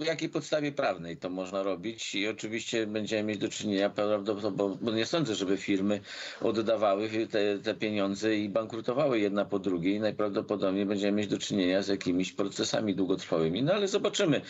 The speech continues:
No jest to rzeczywistość, która pokazuje raczej pewien lęk czy panikę, która gdzieś w Ministerstwie Finansów i w rządzie jest, że pieniędzy po prostu nie ma.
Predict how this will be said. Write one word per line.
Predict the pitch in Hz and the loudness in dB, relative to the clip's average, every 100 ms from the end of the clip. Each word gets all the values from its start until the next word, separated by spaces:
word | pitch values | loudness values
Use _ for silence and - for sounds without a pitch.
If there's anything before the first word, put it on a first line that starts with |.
| - - - 120 | -12 -12 -6 0
No | |
jest | 147 170 - | 2 0 0
to | 190 | 0
rzeczywistość, | 160 151 147 156 160 175 - | 0 0 0 0 0 -2 -2
która | - 143 139 | 0 0 2
pokazuje | 139 139 127 131 147 139 | 0 0 0 2 2 4
raczej | 131 123 - 123 156 165 - - - - | 4 2 0 -2 0 -4 -12 -18 -18 -6
pewien | - 131 131 120 | 0 2 2 2
lęk | 117 123 120 113 | 2 4 2 -2
czy | - - 104 | -6 -4 -2
panikę, | 117 113 110 - 104 | 0 -2 -4 -2 -4
która | 92 - 98 95 95 90 92 95 | -2 0 4 6 4 2 -2 -4
gdzieś | 95 101 98 - 95 95 | -2 0 -2 -4 -4 0
w | |
Ministerstwie | 104 101 - 101 104 | 0 0 0 0 -2
Finansów | 98 101 95 95 98 | -2 0 0 0 -2
i | 98 | -2
w | 95 | 0
rządzie | 101 98 95 92 | 0 2 4 4
jest, | 82 95 - - | 4 2 -4 -2
że | 113 113 | 0 0
pieniędzy | 135 123 98 101 110 | 0 0 0 0 -2
po | 127 | 0
prostu | 113 113 - | -2 -2 0
nie | 135 95 | 0 2
ma. | - | 0